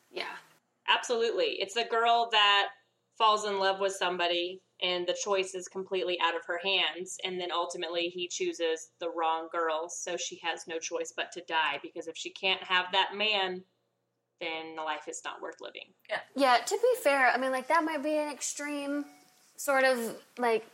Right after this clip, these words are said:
Speaker 1: kill yourself situation, but it is one of my very visceral horrors to, like, look in the window at a party and find the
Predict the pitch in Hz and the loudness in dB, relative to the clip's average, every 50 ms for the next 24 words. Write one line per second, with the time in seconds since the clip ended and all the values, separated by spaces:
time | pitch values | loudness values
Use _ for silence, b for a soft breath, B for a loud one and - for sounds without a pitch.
0 | _ _ _ _ _ _ _ - - - 320 311 311 311 311 302 - 320 311 311 | _ _ _ _ _ _ _ -12 -2 2 4 6 6 6 4 4 4 6 6 6
1 | 311 311 311 - - 330 320 - 339 330 330 339 339 - 349 349 349 339 330 B | 6 4 0 -4 -4 -4 -2 0 2 2 2 2 2 0 0 0 0 0 -2 B
2 | B B B B B B B B B B B B B B _ _ - 262 - 269 | B B B B B B B B B B B B B B _ _ 4 6 8 8
3 | 226 233 233 240 214 - - - - - - _ _ _ _ - - 359 370 359 | 10 8 8 6 2 -2 -6 -10 -10 -12 -18 _ _ _ _ 0 2 2 4 4
4 | 427 508 466 - - - - - 262 233 226 269 285 285 277 269 226 208 226 226 | 2 0 -2 -2 -6 -12 -14 -10 -6 -2 2 2 4 4 2 0 -2 -2 0 4
5 | 220 220 240 240 240 220 185 180 220 208 208 208 202 202 180 170 202 208 202 - | 4 4 4 4 2 2 0 0 0 0 0 0 0 -4 -4 -4 -6 -6 -4 -4
6 | 214 202 202 202 202 202 208 202 202 208 202 196 190 190 196 202 - - - 254 | -4 0 0 0 2 2 2 2 2 4 2 0 0 -2 -4 -4 -6 -6 -4 -2
7 | 226 214 208 202 196 190 - B B B B B - 226 233 247 233 - 240 240 | 0 2 2 2 2 0 -2 B B B B B 0 2 2 2 2 4 4 4
8 | 233 226 214 208 220 220 226 226 220 226 214 214 214 214 208 202 208 - - 214 | 4 4 2 2 2 2 2 4 4 4 4 4 4 2 0 0 0 0 2 4
9 | 202 220 220 208 202 196 196 196 196 - b b b b b - 214 208 208 196 | 4 4 4 2 -2 -4 -4 -6 -10 -12 b b b b b -4 -2 -2 -2 -4
10 | 196 - - 220 214 220 214 208 208 208 214 214 - - - - _ _ _ _ | -2 0 2 4 6 6 4 4 2 0 -2 -4 -8 -12 -14 -16 _ _ _ _
11 | _ _ _ - 214 208 226 226 220 214 214 208 | _ _ _ -6 0 2 4 4 6 4 2 0